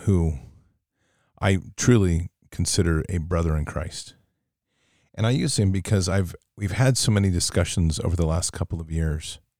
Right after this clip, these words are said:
and I've seen him fight ferociously for things that he's very deeply passionate of. And I've equally seen a, I've seen a real warrior in him.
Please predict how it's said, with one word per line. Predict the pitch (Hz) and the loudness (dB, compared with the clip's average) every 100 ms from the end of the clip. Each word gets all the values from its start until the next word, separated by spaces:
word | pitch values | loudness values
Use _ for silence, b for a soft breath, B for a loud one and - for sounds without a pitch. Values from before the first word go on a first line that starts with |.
| _ _ _ _ _ _ _ | _ _ _ _ _ _ _
and | - 98 | 0 2
I've | 95 | 2
seen | - 127 131 120 110 | 2 2 4 4 2
him | 87 101 95 85 | 2 4 4 2
fight | - - 95 95 - | -2 -4 -2 -2 -4
ferociously | - 92 87 95 - 117 - 127 | -4 0 2 2 2 0 0 0
for | 113 - | 0 0
things | 107 107 110 113 | 0 2 2 2
that | - - | -2 -2
he's | 87 | -2
very | 85 90 90 | 0 0 0
deeply | 78 90 - 87 | 0 -2 -2 -4
passionate | - 87 85 - 95 95 - _ | -2 -2 -2 -2 0 0 -4 _
of. | 95 98 107 - _ _ _ _ _ _ _ _ _ | -2 -2 -4 -14 _ _ _ _ _ _ _ _ _
And | 98 | 0
I've | 95 95 | 2 2
equally | 104 - 107 101 | 2 0 2 2
seen | - - 92 90 87 - | 2 2 2 4 2 0
a, | - 90 85 78 71 - _ _ _ _ | -2 0 0 -2 -6 -20 _ _ _ _
I've | - - 101 95 | -12 -4 -2 0
seen | - 92 | 0 2
a | |
real | 80 82 117 110 | 2 2 4 4
warrior | 95 87 87 98 104 104 | 4 2 2 2 2 2
in | 104 | 2
him. | 110 117 | 2 0